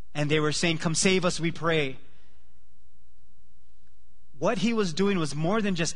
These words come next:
entering Jerusalem. For Jesus, there was no turning back for him. This was the moment that would set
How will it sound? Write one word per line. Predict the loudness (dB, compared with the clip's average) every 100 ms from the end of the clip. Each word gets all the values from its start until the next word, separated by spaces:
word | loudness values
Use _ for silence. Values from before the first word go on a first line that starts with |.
| 0
entering | 2 2 0 0 0 -2 -4 -6 -4
Jerusalem. | -2 2 2 2 0 0 -2 -4 -4 -6 -6 -6 -6 -6 -6 -6
For | -2 0
Jesus, | 2 4 4 4 2 0 -2 -2
there | 2 4
was | 4 4
no | 2 2
turning | 2 2 4
back | 2 2
for | 0 0
him. | 0 -2 -6 -6 -6 -6 -6 -6
This | -2 2 2 2
was | 2 2 2
the | 2
moment | 4 4 4 4 2 0 -2
that | 0 0 0
would | -2 0
set | -2 2 2